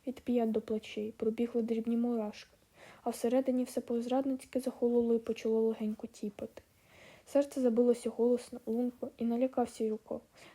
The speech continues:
Раптом калатання почує пильний ворог. Тим часом сищик принишк біля дверей, завмер, дослухаючись.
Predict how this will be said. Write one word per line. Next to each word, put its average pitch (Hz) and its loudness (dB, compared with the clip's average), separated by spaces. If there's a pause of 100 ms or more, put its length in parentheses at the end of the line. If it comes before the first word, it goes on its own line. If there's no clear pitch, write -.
Раптом 262 2
калатання 247 2
почує 240 0
пильний 226 0
ворог. 220 0 (720)
Тим 240 -2
часом 311 0
сищик 311 -2
принишк 254 0
біля 254 4
дверей, 214 -2 (140)
завмер, 233 0 (100)
дослухаючись. 240 -4